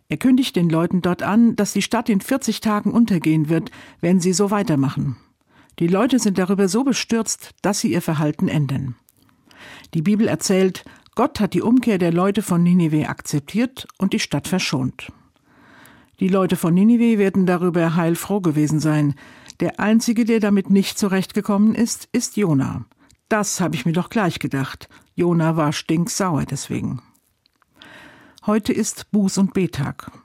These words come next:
So steht es noch in einigen Kalendern. Auch wenn der Tag als Feiertag schon neunzehnhundertfünfundneunzig zugunsten der Pflegeversicherung abgeschafft worden ist. In den Gottesdiensten zum Buß- und Betag erinnern sich Christen aber bis heute,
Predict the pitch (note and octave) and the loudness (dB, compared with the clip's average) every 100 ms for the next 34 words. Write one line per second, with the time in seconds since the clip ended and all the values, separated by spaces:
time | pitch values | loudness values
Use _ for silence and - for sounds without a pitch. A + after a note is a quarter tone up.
0 | _ - F3+ - G#3 G3 - D#3+ E3 D3+ | _ -4 -4 -2 -2 -2 -2 0 0 0
1 | E3 E3+ D#3+ D#3 E3+ F3 E3+ C3+ C3+ C3+ | 0 0 0 -2 -2 0 0 0 -2 -6
2 | _ _ - - - - - E4 - B3+ | _ _ -20 -20 -20 -10 -4 -4 0 2
3 | A3 G#3 A3+ A#3 E3+ - F#3+ F#3+ A3 A3+ | 2 0 -2 -2 -4 -4 -2 0 0 0
4 | G3+ - - E3 D#3+ E3+ F#3+ - F3+ F3+ | -2 -2 -2 0 0 2 0 2 2 2
5 | E3+ A3 G#3+ G#3 G3 A3 A3+ A3+ - - | 0 0 2 2 2 2 0 -4 -8 -20
6 | - - A3+ B3 C4 - A3 F#3+ F3+ - | -20 -6 -2 2 2 2 0 0 -2 -2
7 | A3+ A3+ G#3 F3+ F#3 F#3 E3 E3 - - | 0 0 0 -2 -2 -2 -2 -2 -2 -6
8 | - - C#3+ - - C3 - C#3 - - | -6 -4 -4 -4 -6 -4 -4 -6 -10 -18
9 | - _ _ _ _ _ - - - _ | -20 _ _ _ _ _ -20 -20 -20 _
10 | G3 G3+ G3 A#3+ C4+ - B3 A#3+ B3 A#3+ | -2 0 0 0 -2 0 -2 2 0 2
11 | G#3 F#3+ G3 F3 - F3+ G3+ A3+ A3 - | 0 0 -2 -2 0 -2 0 -2 -2 -4
12 | - F3 G3+ A#3 A#3+ G#3 - - A3+ - | -4 -2 4 4 4 2 -6 -4 -4 -2
13 | A#3+ - F3+ F3+ G3+ - E3+ D#3+ E3+ G#3+ | -2 -2 0 0 -2 -2 0 0 0 0
14 | G#3+ | -2